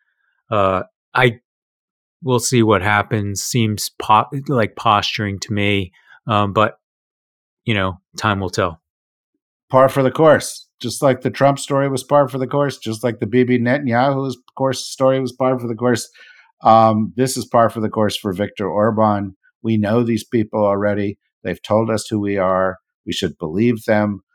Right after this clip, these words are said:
Speaker 2: Um, and, uh, you know, we're not gonna get rid of Orban anytime soon, although,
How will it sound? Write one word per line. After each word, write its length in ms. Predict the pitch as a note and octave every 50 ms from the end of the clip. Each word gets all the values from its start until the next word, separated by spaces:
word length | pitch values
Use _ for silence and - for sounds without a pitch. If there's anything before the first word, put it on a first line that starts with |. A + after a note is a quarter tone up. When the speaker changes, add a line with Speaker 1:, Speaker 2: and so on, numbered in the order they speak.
| _ _ _ -
Speaker 2:
Um, 460 | G2+ F#2+ F#2+ G2 G2 G2 G2 G2+ G#2 G#2+ _ -
and, 460 | B2 A2 G#2 G#2 G#2 G2+ G#2 G#2 G2
uh, 280 | G2+ G2+ G#2 G2+ G2+ - - -
you 100 | C3 A2
know, 260 | F#2+ F#2 A#2 - - -
we're 180 | G#2+ G2+ G2+ A2
not 180 | A#2 A#2 A2+ -
gonna 140 | G2 G#2
get 200 | F#2+ G2+ G#2 G#2
rid 160 | G#2 G#2+ G#2+ G#2+
of 80 | G2+
Orban 440 | G2 G2 G#2 G#2+ G#2 G#2 G2+ G2+ G2
anytime 540 | G2+ G#2+ G#2+ G#2 G2 _ - G2+ F#2+ F#2+ F#2+
soon, 360 | - - D3 D#3+ C#3+ G2+ E2+
although, 360 | F#2 G2 G2 F#2+ F#2+ F#2 F#2